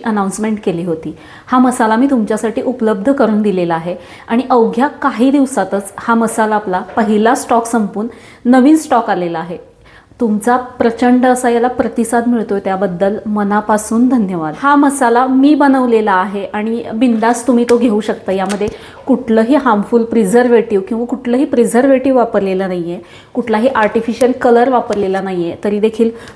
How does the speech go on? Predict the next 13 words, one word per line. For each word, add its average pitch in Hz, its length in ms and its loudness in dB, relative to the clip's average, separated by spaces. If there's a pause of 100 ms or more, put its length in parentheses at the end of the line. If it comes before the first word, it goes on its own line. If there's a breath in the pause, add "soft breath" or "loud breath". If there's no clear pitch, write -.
खूप 277 220 -4
सुंदर 240 460 4
असा, 254 340 -2 (340 loud breath)
अ, 214 180 -2
भाजीला, 240 540 0
आमटीला 226 600 0
कलर 240 340 4
येतो 185 380 -2
की 220 80 -8
ज्याच्यामुळे 226 440 -4
तुम्हाला 226 260 -2
वरून 240 300 4
लाल 226 220 2